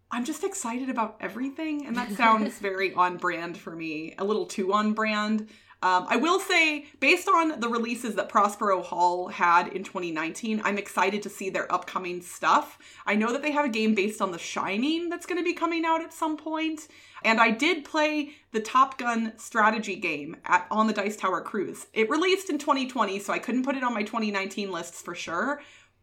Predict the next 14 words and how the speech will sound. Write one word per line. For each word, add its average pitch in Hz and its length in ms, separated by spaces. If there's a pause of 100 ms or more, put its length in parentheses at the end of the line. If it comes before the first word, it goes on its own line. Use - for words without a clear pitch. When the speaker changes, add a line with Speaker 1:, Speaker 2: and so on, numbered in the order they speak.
(140)
Speaker 1:
but 214 160
it's 254 360 (240)
real 190 600
fun. - 580 (240)
So 196 600 (260)
almost 370 320
anything 285 340
that 240 100
Prospero 220 420
Hall 202 220
designs 190 480
at 196 80
this 196 120
point, 190 380